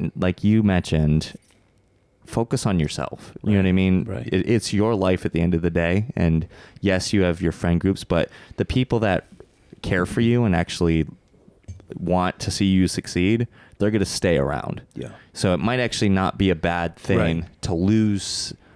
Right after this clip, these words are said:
Speaker 1: some people who cons-, that you consider to be your friends who are
Speaker 2: Right.
Speaker 1: really just there because
Speaker 2: That
Speaker 1: of where you're at.
Speaker 2: That could be another, you know, big reason why people do not make the jump that they wanna do is because, you know, maybe the, the, the group of people they're around, you know. So, uh,
Speaker 1: Yeah.
Speaker 2: is there another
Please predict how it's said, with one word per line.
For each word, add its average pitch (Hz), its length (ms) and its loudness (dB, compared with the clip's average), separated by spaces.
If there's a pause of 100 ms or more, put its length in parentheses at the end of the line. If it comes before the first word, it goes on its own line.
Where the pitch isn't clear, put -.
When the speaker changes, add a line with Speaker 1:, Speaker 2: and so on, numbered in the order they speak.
(160)
Speaker 1:
some 95 240 0
people 95 320 0
who 87 160 0
cons-, - 340 -6
that 85 400 -2
you 90 140 0
consider 85 400 -2
to 78 80 -6
be 80 100 -2
your 78 140 -2
friends 82 400 -2
who 87 160 -2
are - 40 2
Speaker 2:
Right. 107 140 2
Speaker 1:
really 87 240 0
just 82 300 -4
there 85 240 0
because 90 300 0
Speaker 2:
That 87 60 -2
Speaker 1:
of 76 100 -6
where 82 100 0
you're 82 180 0
at. 76 280 -6
Speaker 2:
That 107 200 -2
could 131 140 -2
be 131 120 2
another, 143 460 2
you 101 240 -2
know, 95 140 4
big 98 240 0
reason 98 280 2
why 92 200 0
people 92 360 -2
do 90 280 0
not 90 180 -2
make 87 220 -6
the 87 80 -4
jump 92 260 -4
that 87 140 -4
they 92 100 -2
wanna 90 240 -4
do 82 240 -6
is 78 160 -8
because, 104 440 -2 (360)
you 101 80 -2
know, 101 80 2
maybe 101 280 2
the, 104 360 2
the, 98 160 0
the 92 180 -4
group 101 240 -2
of 98 120 -2
people 117 240 0
they're 117 180 2
around, 110 720 0
you 92 120 -10
know. 95 240 -10 (720)
So, 107 280 0
uh, - 100 0
Speaker 1:
Yeah. 87 160 4
Speaker 2:
is 110 100 0
there 113 120 2
another 107 360 2